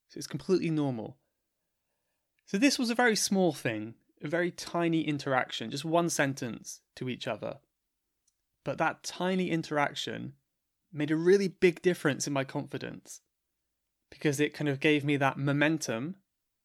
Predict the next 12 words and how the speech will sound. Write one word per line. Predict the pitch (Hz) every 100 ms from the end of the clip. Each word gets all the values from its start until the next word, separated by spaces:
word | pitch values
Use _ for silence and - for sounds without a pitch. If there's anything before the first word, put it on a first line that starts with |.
| -
the | 139
confidence, | 175 160 151 131 143 - - - _ _ _ _ _ -
into | 151 143 -
my | 139 -
next | 139 139 - - - - _ _ _ -
conversation, | 139 127 - 120 107 117 113 - _ _ _
you | 127
know, | 113
with | 131 -
whoever | 139 127 120
that | 117 113
was. | 110 104 -